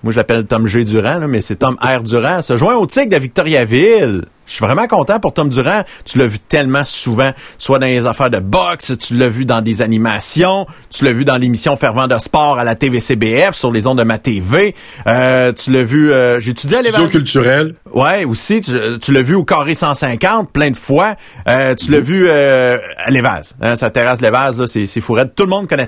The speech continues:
Speaker 1: Tom. Tom Durand, il a même animé à la radio de Victo, à part de ça. Fait que, euh, je suis très, très fier de lui, bien content. Il s'en va, euh, comme, t'as peu. Qu'est-ce qu'il disait ici ? Il s'en, euh, ce contrat, responsable.
Speaker 2: C'est lui qui s'occupe des loges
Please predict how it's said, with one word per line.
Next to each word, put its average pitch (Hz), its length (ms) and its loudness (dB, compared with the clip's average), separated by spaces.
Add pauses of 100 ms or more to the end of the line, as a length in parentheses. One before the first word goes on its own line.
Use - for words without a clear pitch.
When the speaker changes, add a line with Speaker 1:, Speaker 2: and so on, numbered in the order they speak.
Speaker 1:
Tom. 151 440 0 (440)
Tom 190 140 2
Durand, 139 160 2
il 196 100 0
a 143 40 4
même 220 320 2
animé 170 260 0
à 196 60 2
la 156 80 2
radio 131 240 0
de 123 60 -6
Victo, 139 360 0
à 117 60 2
part 104 140 0
de 90 120 -4
ça. 139 160 -4 (300)
Fait 101 80 -4
que, - 120 -4
euh, 107 220 4 (300)
je - 60 -12
suis - 80 -12
très, 285 200 2
très 220 220 0
fier 190 180 2
de 165 80 0
lui, 156 180 2
bien 185 220 0
content. 185 440 0
Il 180 100 -4
s'en 143 240 0
va, 208 280 2
euh, 131 360 2
comme, 165 400 -2
t'as - 80 -2
peu. - 160 -6 (100)
Qu'est-ce - 220 -8
qu'il 139 100 -8
disait 170 260 -2
ici ? 185 280 -4
Il 185 40 -2
s'en, 151 160 -2
euh, 151 440 2
ce 139 80 -16
contrat, 165 480 0
responsable. 170 720 0
Speaker 2:
C'est 175 200 2
lui 196 180 2
qui - 100 -2
s'occupe 143 440 2
des 123 200 4
loges 117 420 0